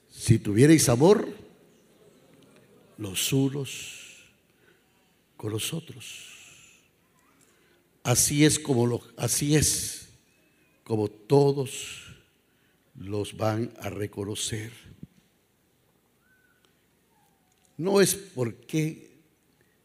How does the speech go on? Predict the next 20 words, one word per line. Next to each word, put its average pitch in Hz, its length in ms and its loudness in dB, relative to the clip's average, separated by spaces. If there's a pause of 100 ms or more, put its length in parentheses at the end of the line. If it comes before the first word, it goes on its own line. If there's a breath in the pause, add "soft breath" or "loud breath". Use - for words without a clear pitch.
(440)
por 120 120 -6
el 107 120 -6
tamaño 123 480 -2
que 110 120 -10
tengas 117 580 -8 (220)
de 95 80 -14
Biblia. 101 480 -10 (1600)
"¡Wow! 117 640 2 (1200 soft breath)
¡Qué 185 180 2
Biblia 170 400 4
que 160 140 0
tiene 175 180 6
ese 120 560 -2
hombre! 107 560 -2 (1160)
Ese 123 260 0
debe 113 160 -2
ser 117 180 -2
un 110 80 -4
gran 104 220 -4
cristiano". 110 720 -8